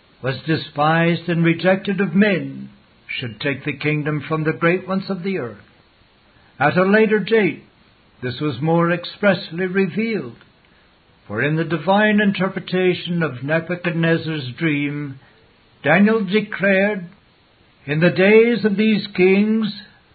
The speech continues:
shall the God of heaven set up a kingdom which shall never be destroyed, and the kingdom shall not be left to other people,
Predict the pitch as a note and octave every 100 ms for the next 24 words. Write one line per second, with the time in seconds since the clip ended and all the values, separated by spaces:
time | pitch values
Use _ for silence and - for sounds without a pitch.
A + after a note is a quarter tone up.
0 | _ - - D3 D3+ C#3+ F#3+ G#3+ G#3+ G#3+
1 | C3+ G3 G3 G3 G3 - F#3 G3 F#3+ F3+
2 | F#3+ F#3 - F3+ C#3+ C3 B2 A#2 - C#3+
3 | C3 - C#3 C3+ C3 C3+ E3+ F#3+ F#3+ G#3
4 | G3+ G#3+ G#3 - G3 E3 C3 B2+ B2 _
5 | _ _ _ _ _ _ - A2+ B2+ B2+
6 | D#3+ F3 E3+ E3+ - F3+ E3+ F3 F3 F3+
7 | F3 F3+ F3+ - - G3+ G#3 G3 F#3+ -
8 | G#3+ G#3 G3 D3+